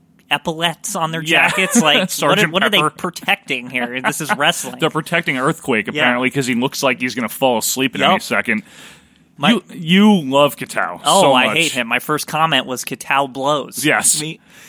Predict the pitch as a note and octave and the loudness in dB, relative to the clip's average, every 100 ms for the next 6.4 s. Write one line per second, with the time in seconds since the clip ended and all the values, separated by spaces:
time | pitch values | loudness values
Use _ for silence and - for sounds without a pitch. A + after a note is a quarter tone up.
0 | - A3+ D4 D#4+ - F#3 A#3+ - - F#3+ | -6 0 4 4 2 -2 -8 -10 -2 0
1 | F3+ E3 D#3 D3 C#4 B3+ - D#4+ - D4+ | 2 4 2 0 -2 0 2 0 0 -2
2 | - C4+ D4+ D4+ - C4+ D4+ E3+ A#3 E4+ | -2 0 2 2 0 -4 -4 0 0 0
3 | G#3+ - A#3+ - A#3+ A3+ - - - - | -4 -4 -4 2 4 4 0 -12 -20 -20
4 | E3+ E3 G#3+ - C4+ G3+ - - - D3+ | -20 -10 -8 0 0 0 -4 -4 -2 0
5 | E3+ A3 - B3+ B3 G#3 F#3 F3+ B2+ B2+ | 0 0 0 0 0 0 0 -2 -4 -2
6 | B2 E3 - - | 0 0 -4 -12